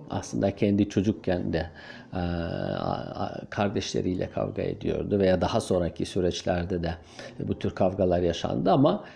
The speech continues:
e, şüphesiz kendisi Kağan ilan edildikten sonra, imparatorluğunu tesis ettikten sonra sert bir hakimiyet, e, kurmuştu. Dolayısıyla Moğollar arasında aslında bir düzen de getirmişti, yasayı oluşturmuştu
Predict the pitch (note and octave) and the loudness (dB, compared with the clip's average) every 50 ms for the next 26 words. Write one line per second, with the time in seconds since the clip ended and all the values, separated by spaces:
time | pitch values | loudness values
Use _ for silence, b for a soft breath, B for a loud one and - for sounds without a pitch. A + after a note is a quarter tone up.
0 | B B - A#2 A2 - - C#3 - - G#2 F2 - - F3 F#3 - - - - | B B 2 2 2 4 2 0 2 2 0 2 4 2 2 2 2 -4 -12 -12
1 | - - A2+ A2+ A2+ G#2+ G#2 - - - A2+ A2+ A2+ - A#2+ A2 G#2+ A2+ A2+ G#2+ | -4 -2 0 2 2 2 0 0 2 2 2 2 2 2 2 4 4 6 6 6
2 | G#2 G2+ F#2+ F#2 F#2+ G2 F#2+ G2+ F#2+ F#2 F2 F#2+ F#2 - - G2 G#2 G#2 - - | 6 6 4 4 2 0 0 0 -2 -2 -2 -4 -4 -2 0 0 0 0 -2 -2
3 | - E2 E2+ G2+ C#3+ D#3+ B B B B B B - - A#2 G#2 - A2 G2+ G#2 | -2 0 2 2 0 0 B B B B B B -4 0 0 4 4 6 6 6
4 | G#2 G#2 - - G#2+ G#2+ G#2 G#2 G2+ G2 G2 G2 - G#2 G2 - - - - A#2 | 6 4 2 2 2 2 2 2 2 2 0 0 -2 -2 -2 -2 -6 -6 -4 -4
5 | - - - - - - - A#2 A#2 A2 G#2+ - - F2 F2 F2+ A2+ D#3+ E3+ B | -4 -4 -6 -10 -8 -2 0 2 2 2 2 0 0 0 2 2 2 0 0 B
6 | B B B B - - - - A#2+ A#2+ A#2 G#2+ G2 F#2+ F2+ - - - - G2+ | B B B B -14 -4 4 6 6 6 6 4 4 2 2 2 -2 -4 -2 -2
7 | - - - G#2+ G2 G2 F#2+ F#2 F#2 F2+ - - - - F#2+ F2+ E2+ E2 - - | -2 -2 0 2 4 4 4 4 2 0 -4 -8 -8 -2 -2 -2 -2 -2 -2 -2
8 | F#2+ E2+ D#2+ D#2+ E2 - - - D3 B2+ G#2 G2+ G2 F#2 G2 F#2+ - - - G#2+ | -2 -2 -2 -2 -4 -6 -4 -2 0 2 4 4 6 4 4 2 2 2 4 4
9 | G2+ F#2+ F#2 G2 A2+ C3 C3+ B B B B B B B G2+ G2+ G2+ G2+ F#2+ G2 | 4 6 4 4 2 2 0 B B B B B B B 2 4 6 6 6 6
10 | G#2 G2+ G2 F#2+ F#2+ F#2+ F#2+ - - A#2+ A#2+ A2 A2 - - G#2+ G#2+ A2+ C3+ - | 6 6 6 6 4 4 2 2 -2 -2 -2 -2 -2 -2 0 2 2 2 2 0
11 | - A2 G#2+ - - G#2+ G2 F#2+ G2+ A2+ A2+ A2 G#2 G#2+ G#2 G2+ G2+ G2 G2+ G2 | -2 -4 -6 -4 -4 -2 -2 0 2 2 2 4 4 4 4 4 4 4 2 4
12 | F2 G#2+ A2 A2 A#2 A2 F#2 F2+ F2+ G2 G#2+ G#2+ F#2+ F2 - - F#2+ E2+ D#2+ D#2+ | 6 6 6 6 6 4 4 4 2 0 -2 -4 -4 -4 -4 -6 -6 -4 -4 -4
13 | D#2+ - - - B2 G#2+ F#2+ F2 F2 - - G2+ G2 A2 A#2 A2 G2+ F#2 - F2+ | -4 -6 -2 2 4 4 4 4 2 2 2 4 6 8 8 8 6 4 2 -2
14 | - - - - E2 D#2+ D#2 - - - - - C3 C3+ | -6 -6 -4 -4 -4 -4 -6 -8 -10 -8 -2 0 0 0